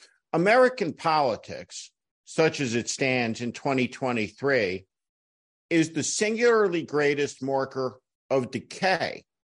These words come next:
suggesting that the American Republic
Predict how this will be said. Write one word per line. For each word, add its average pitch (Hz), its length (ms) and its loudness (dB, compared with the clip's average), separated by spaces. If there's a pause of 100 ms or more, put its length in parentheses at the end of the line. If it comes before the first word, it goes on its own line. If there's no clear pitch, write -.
(400)
suggesting 170 720 0
that 151 340 0 (440)
the 139 100 0
American 165 560 2
Republic 147 640 -2